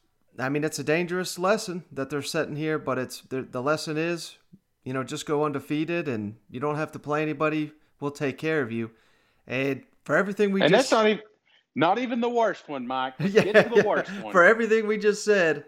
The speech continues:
Speaker 1: it's compounded here. Number four, not Texas A and M. It's
Speaker 2: Mm.
Speaker 1: Notre Dame Fighting Irish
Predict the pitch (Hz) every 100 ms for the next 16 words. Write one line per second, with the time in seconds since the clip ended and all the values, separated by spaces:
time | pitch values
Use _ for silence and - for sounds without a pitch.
0 | - 147 143 - 170 156 175 190 185 165
1 | 160 156 135 - _ - 135 202 214 202
2 | - 175 151 135 131 - _ _ _ 113
3 | 123 165 196 - - 180 180 160 175 175
4 | 170 185 160 117 113 101 117 131 170 190
5 | 208 208 208 180 156 180 185 180 165 160
6 | 123 143 165 170 170 170 -